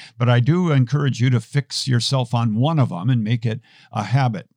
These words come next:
Okay, so the first one was the best example as to why we should, or the best reason why we should make morning a time of prayer.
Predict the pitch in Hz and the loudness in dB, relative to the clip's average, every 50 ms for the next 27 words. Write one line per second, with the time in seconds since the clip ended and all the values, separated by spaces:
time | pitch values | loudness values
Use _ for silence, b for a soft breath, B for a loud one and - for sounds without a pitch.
0 | _ - 127 131 - 113 90 - - 151 147 143 127 - 208 226 247 220 - - | _ -6 -6 -4 -4 -6 -8 -4 -4 -2 -2 -4 -4 -4 -6 -6 -4 -6 -6 -4
1 | 127 127 123 120 117 117 120 120 120 110 - B B B B B B B 117 98 | -2 -2 0 0 2 2 2 0 0 -2 -4 B B B B B B B -4 0
2 | - 170 175 - - 147 123 98 95 117 110 113 110 - 110 107 110 110 120 - | 0 0 0 0 0 -2 -2 0 0 -2 0 -2 -4 -4 -6 -6 -6 -6 -6 -4
3 | 120 120 113 107 - - 123 117 113 113 113 113 113 139 156 156 165 165 156 160 | -4 -4 -4 -4 -4 -2 -2 0 0 -2 -4 -2 0 0 0 0 -2 -2 -4 -4
4 | 160 147 123 127 135 139 143 143 123 - - 135 127 123 123 127 120 117 113 _ | -4 -2 -2 -2 0 0 -2 -2 -4 -4 -4 -2 -2 0 0 -2 -4 -6 -8 _
5 | _ _ _ _ - 113 101 107 143 139 120 - 117 117 127 151 139 117 123 120 | _ _ _ _ -8 -6 0 2 2 2 2 2 4 4 6 6 6 6 6 4
6 | 110 107 117 123 123 120 120 120 113 - 127 117 107 107 110 110 110 113 110 110 | 4 2 0 0 0 0 0 0 0 0 -2 -2 0 -2 -4 -2 -2 -2 -2 0
7 | 117 117 113 110 110 95 - - - 117 113 113 113 113 104 - - - 101 98 | 0 0 0 0 -2 -6 -8 -6 -4 -2 -2 -2 -2 -4 -4 -8 -10 -10 -8 -8
8 | 101 104 104 101 | -6 -8 -8 -10